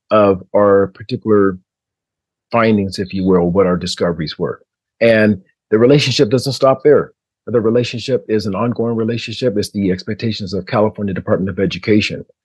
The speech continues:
that any findings that are resulting of a federal program monitoring review be, be resolved within a forty-five calendar day period. However, our attention is on the systemic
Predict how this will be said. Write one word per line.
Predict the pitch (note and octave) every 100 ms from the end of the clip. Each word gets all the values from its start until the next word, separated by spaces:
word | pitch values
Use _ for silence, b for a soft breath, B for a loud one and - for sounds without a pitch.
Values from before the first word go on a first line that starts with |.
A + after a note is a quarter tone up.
| _ -
that | F#2
any | G2+ A2
findings | F2+ G2+ A2 B2 G#2+ F#2
that | G2
are | E2
resulting | E2+ G2 F#2+ F#2 F2+
of | F2 E2+ E2 _
a | F2+ F2+ F2+ E2 - -
federal | A2 F#2+
program | A2+ G2 F2
monitoring | F#2+ F#2 F2+ F#2+
review | F2 F2 F#2 E2+
be, | F#2+ F#2 F2+ _ _ _ - -
be | A2 G#2+ G#2 F#2 - _ -
resolved | A2 G#2+ A2 G#2+ G#2+
within | F#2+ G2 F#2
a | G#2
forty-five | F2+ A2 G#2 G2 F#2+ F#2
calendar | G#2+ G2 F#2 F#2
day | F2
period. | F2 A2 E2 C#2+ - _ _ _ -
However, | B2+ B2+ C3 B2 A2 -
our | A2 A2+ A2 - _ _ _ _ -
attention | A2+ - F3+ F#3 C3+
is | A#2 G#2+ -
on | A2 G#2+ G#2 b _
the | A#2
systemic | - A2+ - - D3 B2+ -